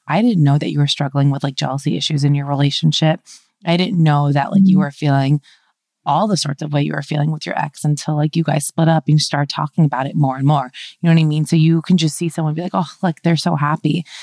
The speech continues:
Speaker 1: Um, but you just really never know. So I think you kind of just gotta, like, stay in your own lane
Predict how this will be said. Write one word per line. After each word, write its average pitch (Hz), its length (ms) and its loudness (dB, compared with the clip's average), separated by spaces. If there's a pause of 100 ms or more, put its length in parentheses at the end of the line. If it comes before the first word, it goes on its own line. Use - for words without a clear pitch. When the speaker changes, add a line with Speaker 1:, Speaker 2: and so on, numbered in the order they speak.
(140)
Speaker 1:
Um, 170 420 -8
but 208 100 -20
you 208 100 -20
just 208 200 -6
really 170 220 0
never 151 260 0
know. 131 320 2
So 143 240 0 (260)
I 170 80 -2
think 202 220 4
you - 60 -14
kind 202 160 2
of 165 60 2
just 151 200 -8
gotta, 143 200 -2
like, 143 200 -2
stay 156 240 0
in 160 120 6
your 180 100 4
own 165 260 4
lane 139 420 4